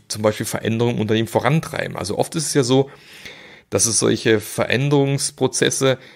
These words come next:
schon länger im Unternehmen gibt, die nicht unbedingt nur agil sein müssen und es dort Bereiche gibt im Unternehmen, die sich genau diesem Thema verschrieben haben. Also auch da gucken, dass man Kontakt herstellt zu den Leuten und mit den anderen Scrum Mastern so eine Art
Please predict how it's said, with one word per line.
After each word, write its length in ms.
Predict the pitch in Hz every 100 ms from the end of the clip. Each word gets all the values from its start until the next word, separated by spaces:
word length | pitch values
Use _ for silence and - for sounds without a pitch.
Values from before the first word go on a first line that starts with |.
| -
schon 180 | - 196
länger 200 | 214 151
im 60 |
Unternehmen 460 | 185 170 156 165 160
gibt, 220 | 175 170
die 60 | 101
nicht 180 | 110
unbedingt 300 | 127 123 113
nur 160 | 113 107
agil 300 | 101 113 156
sein 280 | 160 160 160
müssen 360 | 165 175 180 - - - - - -
und 140 | 120
es 60 | 120
dort 180 | 117
Bereiche 360 | 113 90 92 101
gibt 180 | 131 -
im 100 | 180
Unternehmen, 360 | 131 131 143
die 120 | 117 107
sich 200 | 117 -
genau 200 | 104 107
diesem 200 | 113 117
Thema 180 | 120
verschrieben 560 | 120 151 - 190 208 139
haben. 240 | - 165 - _ _ _ _ - - - - -
Also 180 | 104 98
auch 60 |
da 160 | - 127
gucken, 240 | - -
dass 100 | 110
man 100 | 101
Kontakt 440 | 98 131 156 - -
herstellt 400 | - - - -
zu 60 | -
den 80 |
Leuten 380 | - - - 131 - - - - - -
und 200 | 156 165
mit 100 | 139
den 100 | 117
anderen 220 | 92 120
Scrum 260 | - 104 92
Mastern 500 | 90 - 104 98 95 - -
so 140 | 110
eine 160 | 110 -
Art 280 | 87 90